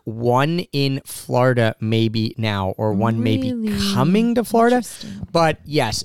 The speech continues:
Speaker 1: Salt and Straw is all West Coast from Portland. You know, in
Speaker 2: Mm-hmm.
Speaker 1: L A, I've actually, I think the last time I've had it, I think was when I was in L A, the, the week the pandemic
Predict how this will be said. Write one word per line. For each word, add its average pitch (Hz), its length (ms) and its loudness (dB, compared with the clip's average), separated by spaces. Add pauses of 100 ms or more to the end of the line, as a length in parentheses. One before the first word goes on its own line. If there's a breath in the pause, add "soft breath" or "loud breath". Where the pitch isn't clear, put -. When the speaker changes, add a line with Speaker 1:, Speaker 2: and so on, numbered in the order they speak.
(100)
Speaker 1:
Salt 160 220 0
and 156 100 -6
Straw 160 320 4
is 131 80 0
all 143 180 4
West 147 260 0
Coast 143 360 2
from 156 200 0
Portland. 147 760 0 (320 loud breath)
You 139 80 -2
know, 131 120 4
in 143 140 0
Speaker 2:
Mm-hmm. - 60 6
Speaker 1:
L 143 160 4
A, 139 120 4
I've 127 180 -2
actually, 131 280 -4
I - 40 -4
think 156 180 -6
the 143 60 -4
last 104 300 -2
time 131 120 -2
I've 107 100 -4
had 107 220 -2
it, 143 80 -2
I 107 80 -8
think 110 260 -8
was 107 320 -2
when 113 180 0
I 120 100 0
was 113 220 -2
in 131 200 -4
L 120 260 -4
A, 123 180 4
the, 135 140 -2
the 113 260 -2
week 127 340 2
the 120 100 -2
pandemic 113 640 0